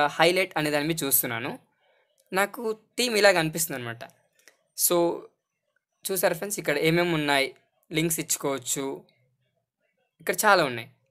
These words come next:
So ఇది మీకు నచ్చేసింది అనుకో, పక్కన ఇన్‌స్టాల్ అనే బటన్ ఉంది కదా ఫ్రెండ్స్, అక్కడ క్లిక్ చేసేయండి. కొంచెం టైమ్ తీసుకుంటుంది ఇన్‌స్టాల్ కావడానికి. చూ-,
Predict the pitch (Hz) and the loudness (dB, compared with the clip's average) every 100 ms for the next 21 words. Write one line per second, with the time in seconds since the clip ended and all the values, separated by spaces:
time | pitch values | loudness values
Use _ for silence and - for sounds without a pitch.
0 | - - 196 202 196 - _ _ _ _ | -6 0 0 0 -2 -8 _ _ _ _
1 | 185 190 185 185 180 208 202 170 147 135 | 0 0 0 0 0 0 2 0 0 -2
2 | 127 135 - _ _ _ _ - - _ | -2 -2 -8 _ _ _ _ -20 -20 _
3 | _ _ _ _ - 175 226 202 170 185 | _ _ _ _ 2 2 4 2 2 0
4 | - 220 202 180 175 170 - _ 165 151 | 6 8 8 4 2 2 -2 _ 2 4
5 | 165 190 175 156 185 233 - - _ - | 4 2 0 0 -2 -2 -2 -2 _ -4
6 | - 247 - 175 165 147 123 113 104 107 | 0 0 0 0 2 0 0 -6 -8 -16
7 | _ _ _ _ _ _ _ _ _ - | _ _ _ _ _ _ _ _ _ -4
8 | 180 175 170 170 190 170 - 147 147 139 | -2 -2 0 0 0 -2 -2 -6 -6 -6
9 | 139 156 139 127 127 127 131 196 294 _ | -4 0 2 2 0 -2 -6 -8 -10 _
10 | _ _ _ _ _ _ _ _ _ _ | _ _ _ _ _ _ _ _ _ _
11 | - | -14